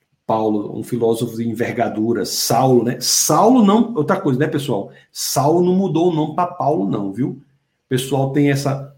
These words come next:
essa, essa confusão aí. Saulo não mudou o nome pra Paulo, não. Sau-, Paulo ou Saulo, ele tem os dois nomes. Ele tem o nome judeu e tem o nome romano.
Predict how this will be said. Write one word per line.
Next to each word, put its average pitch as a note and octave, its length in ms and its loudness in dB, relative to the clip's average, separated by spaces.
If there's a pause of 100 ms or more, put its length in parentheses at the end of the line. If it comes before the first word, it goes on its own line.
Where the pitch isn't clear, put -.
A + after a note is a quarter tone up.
essa, C#3+ 280 -2
essa C#3 220 -6
confusão D3 480 0
aí. A#2+ 360 0
Saulo D3 480 0
não E3 80 2
mudou E3 260 0
o - 20 -4
nome D3+ 160 -2
pra D#3 120 -2
Paulo, D3+ 320 -4
não. B2 280 -6
Sau-, - 600 -2 (400)
Paulo G#3+ 480 6
ou C4 200 6
Saulo, D#3+ 480 2
ele D3 120 -4
tem E3+ 140 -2
os C3+ 120 2
dois A#3+ 240 2
nomes. A2+ 420 -2
Ele C3 200 -4
tem C3+ 180 -6
o C#3+ 60 0
nome C3+ 440 -2 (560)
judeu B2+ 520 2
e F3 40 -4
tem E3+ 100 -6
o D3+ 40 -2
nome D3 220 0
romano. C3+ 520 -2